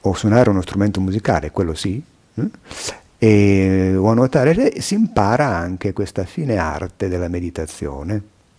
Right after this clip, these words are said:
mm? Che stiamo scoprendo che è questo processo, mm? Di risvegliarsi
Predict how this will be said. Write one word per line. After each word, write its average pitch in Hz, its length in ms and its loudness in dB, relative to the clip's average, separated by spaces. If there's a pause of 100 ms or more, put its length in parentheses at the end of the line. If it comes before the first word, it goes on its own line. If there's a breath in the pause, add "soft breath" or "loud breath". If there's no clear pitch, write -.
(160)
mm? 139 100 -2 (840)
Che 113 180 -2
stiamo 110 260 4
scoprendo 95 800 0 (420 loud breath)
che 113 260 4
è 135 80 2
questo 104 340 -2
processo, - 880 -4 (260)
mm? 214 40 -2 (480)
Di 120 200 4
risvegliarsi 147 1120 2